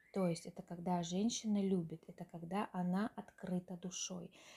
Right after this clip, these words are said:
это когда ее душа сияет, это когда она светится, когда она, а, реализует и проявляет себя. То есть это любовь в широком понимании этого слова.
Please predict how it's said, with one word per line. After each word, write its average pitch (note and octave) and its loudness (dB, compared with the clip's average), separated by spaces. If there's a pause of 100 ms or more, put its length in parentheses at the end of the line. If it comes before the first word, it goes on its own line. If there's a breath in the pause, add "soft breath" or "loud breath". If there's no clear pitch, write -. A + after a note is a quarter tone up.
(180 loud breath)
это - -14
когда F3 2
ее G3 6
душа F#3 -2
сияет, F#3 4
это - -16
когда F#3 -2
она G#3 6
светится, F3+ -2
когда F3+ 0
она, F#3+ 4 (800 loud breath)
а, F#3+ 4
реализует F#3+ 6
и G3+ 0
проявляет F#3 4
себя. E3+ 0
То - -16
есть - -12
это G#3+ 2 (300)
любовь F3 0 (340)
в - -14
широком A3+ 4
понимании F3+ 4
этого E3+ -6
слова. E3+ -4